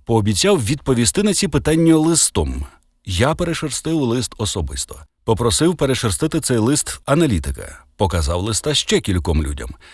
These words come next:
І от що цікаво: відповіді в ньому нема. В ньому є відмова подальшої співпраці з посиланням на закон про відмивання грошей, а саме на закон про П Ф К Ф Т.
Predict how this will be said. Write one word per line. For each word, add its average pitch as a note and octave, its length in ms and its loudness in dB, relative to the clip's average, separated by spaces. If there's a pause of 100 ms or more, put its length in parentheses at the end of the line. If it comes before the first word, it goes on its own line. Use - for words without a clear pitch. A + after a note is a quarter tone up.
(240)
І A2+ 80 0
от G3 140 4
що - 200 -6
цікаво: C3+ 640 -4 (560)
відповіді A2+ 680 0
в D2+ 100 0
ньому A#1 440 -2 (220)
нема. F#2 460 2 (760)
В G2+ 120 2
ньому E3 200 8
є E3 120 2
відмова D#3+ 400 4
подальшої E3 480 2
співпраці F#3+ 880 -2 (140)
з G2 140 0
посиланням G#2+ 580 4
на G2 100 2
закон G#2 300 2
про G#2 160 0
відмивання F#2 560 2
грошей, G#2+ 400 2
а F#2 80 2
саме B2 300 4
на A#2 120 4
закон A#2+ 320 2
про B2 140 0
П B2+ 160 4
Ф - 80 2
К B2+ 220 2
Ф B2 140 0
Т. C2 240 -2